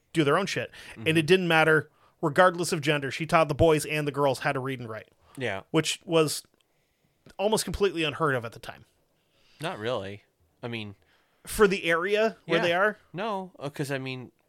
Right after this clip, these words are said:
Speaker 2: uh, Iraq, uh, Af-, uh, Iran
Speaker 1: Yeah.
Speaker 2: was not the Iran that
Speaker 1: No.
Speaker 2: we know.
Speaker 1: Oh, no, no, I, I understand that. But what I, what I'm saying is for the area of Afghanistan where they are,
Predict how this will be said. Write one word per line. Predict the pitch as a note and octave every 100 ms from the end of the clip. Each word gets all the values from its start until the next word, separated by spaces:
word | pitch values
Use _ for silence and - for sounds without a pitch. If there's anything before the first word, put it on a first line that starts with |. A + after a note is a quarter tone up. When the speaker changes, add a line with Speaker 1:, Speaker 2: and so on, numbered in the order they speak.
| -
Speaker 2:
uh, | A#2 G#2+ G#2 G2+ G2 F#2+ - _ _
Iraq, | G#2+ A2 G#2+ B2+ -
uh, | G#2+ -
Af-, | A2 A2+ -
uh, | G2+ G2 F#2 F2+ - _ _ -
Iran | A#2+ A2+ A2 D#3 A3 _ _ _ -
Speaker 1:
Yeah. | D3+ D#3 F3 _ _ _
Speaker 2:
was | B2+ A#2+
not | G#2 A2+ C3+
the | A#2
Iran | A#2 A#2+ A#2+
that | A#2+
Speaker 1:
No. | G#3
Speaker 2:
we | A2
know. | G#2 F#2 D#2+
Speaker 1:
Oh, | G3 G#3
no, | A3
no, |
I, | E3 F3
I | D#3+
understand | F#3+ F#3+ - G#3
that. | E3 C#3
But | F3
what | F3
I, | F#3
what | D#3+ F3
I'm |
saying | D#3 F3
is | D3+
for | -
the | E3+ C#3+
area | E3+ F3+ E3+
of | D3
Afghanistan | C#3 D#3 - C3+ C3 F3 - E3+ F3
where | C#3
they | C#3+
are, | D#3 G3